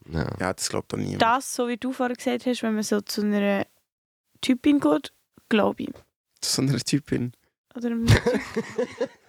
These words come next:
Speaker 2: Ja, voll.
Speaker 1: Ja, voll.
Speaker 3: Das ist mega.
Speaker 2: Wirklich, das glaubst du?
Speaker 3: Ja, ich glaube schon.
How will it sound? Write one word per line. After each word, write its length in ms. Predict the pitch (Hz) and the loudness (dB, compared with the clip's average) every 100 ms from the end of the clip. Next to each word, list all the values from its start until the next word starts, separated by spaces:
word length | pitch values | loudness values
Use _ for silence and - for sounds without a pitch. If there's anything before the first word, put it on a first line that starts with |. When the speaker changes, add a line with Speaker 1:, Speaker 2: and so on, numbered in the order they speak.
| - - - - - - - - _ _ _ _ _ _ - | -10 -8 -6 -6 -8 -12 -14 -18 _ _ _ _ _ _ -6
Speaker 2:
Ja, 160 | 113 139 | 0 0
voll. 200 | 151 156 - _ _ - | 0 -8 -10 _ _ -6
Speaker 1:
Ja, 120 | 113 | -4
voll. 200 | 113 131 - _ | -2 -6 -8 _
Speaker 3:
Das 220 | 247 262 | 0 2
ist 80 | 254 | 2
mega. 360 | 240 233 226 214 202 _ _ - | 0 0 0 -4 -8 _ _ 0
Speaker 2:
Wirklich, 320 | 147 - 147 | 0 2 -2
das 100 | - | 0
glaubst 460 | 131 127 - - - _ _ _ _ _ - | 0 0 -2 -10 -14 _ _ _ _ _ 2
du? 80 | 370 | 4
Speaker 3:
Ja, 180 | 277 | 6
ich 100 | 233 | 4
glaube 240 | 240 233 226 | 2 0 0
schon. 260 | 233 220 | -2 -2